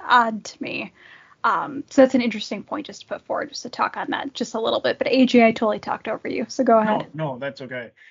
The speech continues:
Speaker 2: And I think part of it is, um, like, Matthew is in, you know, a remote look. He's in Alaska,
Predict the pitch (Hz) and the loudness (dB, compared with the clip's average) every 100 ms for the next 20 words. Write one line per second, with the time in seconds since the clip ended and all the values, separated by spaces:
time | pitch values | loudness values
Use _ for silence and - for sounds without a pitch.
0 | _ - 170 165 185 175 160 - 160 160 | _ -4 -2 -2 -4 -8 -10 -4 0 0
1 | 160 147 147 147 135 131 117 113 - _ | 0 -2 -4 -6 -6 -6 -8 -14 -18 _
2 | _ _ _ _ - 131 127 123 123 - | _ _ _ _ -6 -2 -2 -4 -8 -14
3 | _ _ _ _ _ _ _ _ _ _ | _ _ _ _ _ _ _ _ _ _
4 | _ _ _ _ _ _ 156 139 139 139 | _ _ _ _ _ _ 2 2 2 2
5 | 143 139 143 139 139 135 - _ _ _ | 2 0 -4 -2 -4 -6 -10 _ _ _
6 | _ 151 160 156 139 - - - 151 139 | _ -2 0 0 -2 -8 -10 -6 -4 -2
7 | 131 127 120 _ _ _ _ _ 147 139 | -2 -4 -8 _ _ _ _ _ 0 2
8 | 127 123 - - 143 139 131 127 127 127 | -2 -6 -10 -4 0 2 2 0 -4 -8
9 | 143 147 139 135 131 131 135 151 175 170 | -8 -2 0 0 0 0 -2 2 4 4
10 | - - - | 0 -12 -14